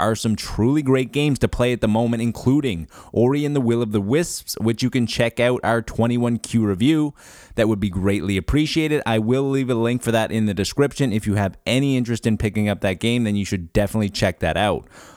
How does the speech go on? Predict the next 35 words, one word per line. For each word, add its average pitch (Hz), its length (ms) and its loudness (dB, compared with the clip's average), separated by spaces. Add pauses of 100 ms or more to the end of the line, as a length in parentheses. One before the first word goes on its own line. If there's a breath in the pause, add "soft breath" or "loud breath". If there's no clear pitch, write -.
(120 loud breath)
Also 135 360 2
out 131 100 -2
there 135 180 0
is 113 140 0
Doom 113 280 2
Eternal, 139 760 -2
Animal 127 300 2
Crossing 110 420 0
New 104 140 2
Horizons, 113 600 0
and 110 120 2
if 104 100 -2
you 104 100 2
have 101 220 0
all 117 280 2
the 123 80 -2
pieces 113 400 -2
to 98 100 0
play 139 300 2
it, - 120 -6 (360 loud breath)
Half-Life 87 460 0
Alyx. - 720 0
I'm 120 160 2
currently 127 280 2
playing 113 260 0
Doom 104 180 2
Eternal 104 380 0
and 101 220 -2
Animal 113 320 2
Crossing 113 500 0
and 110 220 0
working 120 400 0
on 113 140 0
those 110 220 0
reviews, 165 520 2